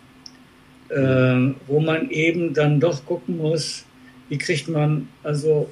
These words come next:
alles unter einen Hut, wie kriegt man auch dann die Gesellschaft letztlich,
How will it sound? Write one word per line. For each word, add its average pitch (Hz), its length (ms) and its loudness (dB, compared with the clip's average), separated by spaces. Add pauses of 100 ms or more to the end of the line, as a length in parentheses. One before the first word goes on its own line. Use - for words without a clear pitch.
(160)
alles 156 320 0
unter 156 360 -4
einen 143 240 0
Hut, 185 240 0
wie 147 80 -10
kriegt - 320 -10
man 151 160 -4
auch 139 300 -4
dann 143 440 -2 (540)
die 135 80 -2
Gesellschaft 147 680 2
letztlich, - 880 -2